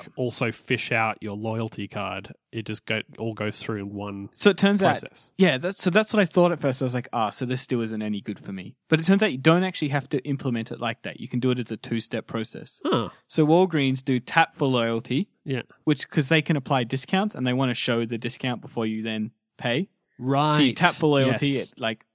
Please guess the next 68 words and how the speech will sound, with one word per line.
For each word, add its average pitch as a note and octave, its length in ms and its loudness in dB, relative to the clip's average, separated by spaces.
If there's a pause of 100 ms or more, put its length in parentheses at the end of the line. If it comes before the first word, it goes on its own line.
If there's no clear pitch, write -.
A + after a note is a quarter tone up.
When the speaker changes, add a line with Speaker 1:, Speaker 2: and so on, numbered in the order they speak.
Speaker 2:
maybe C3 460 2
applies A2+ 380 -2
your A#2 80 -2
discounts, A2+ 480 -8
and B2 80 -4
then B2 100 -2
you A#2+ 60 -2
go, A#2+ 160 -4
"Oh, B3 120 -4
great, F#3+ 280 -2
I C#3+ 40 0
got D3+ 160 -4
ten F#3 140 -4
dollars F3+ 300 -2
off," D3+ 200 -4
and A#2+ 140 -10
then A2+ 100 -2
you G#2+ 60 -2
tap - 200 -10
to - 60 -18
pay. - 180 -8 (220)
Speaker 1:
Right. - 380 -6 (140)
Speaker 2:
Pretty G#3+ 160 6
cool. B3 260 6 (240)
Speaker 1:
That B2+ 160 -2
is B2 80 -2
cool. - 240 -8 (480)
Speaker 2:
I C#3+ 60 4
want D#3 160 6
that C3+ 140 2
to C#3 60 -8
be C3 120 2
more G#2 240 0
open. - 280 -10 (300)
I C#3 80 6
want D#3 160 6
it C#3 60 -4
to C3+ 100 -2
expand A2 480 0
way C#3 220 4
past A2 300 -2
that. F#2+ 280 -6
Speaker 1:
Yeah, D#3+ 140 2
well, B2 140 -2
and A#2+ 160 -6
it, - 100 -8
it C3 160 -6
kind F#3+ 240 0
of G#2+ 80 -4
needs B2+ 180 0
to. D#3+ 80 -4
It's - 140 0
like F#4+ 180 0
CarPlay. G#2 720 -2
Like, C#3+ 260 0
I, F#3+ 200 2
I G3+ 60 2
mean, G#3+ 120 4
I G#3 160 6
understand G3+ 380 2
there, D#3+ 160 4
there D#3 240 4
are, D3 80 2
there D#3 220 -2
are E3+ 100 -4
issues D#3+ 320 2
with A2+ 140 -4
CarPlay. G#2+ 720 -4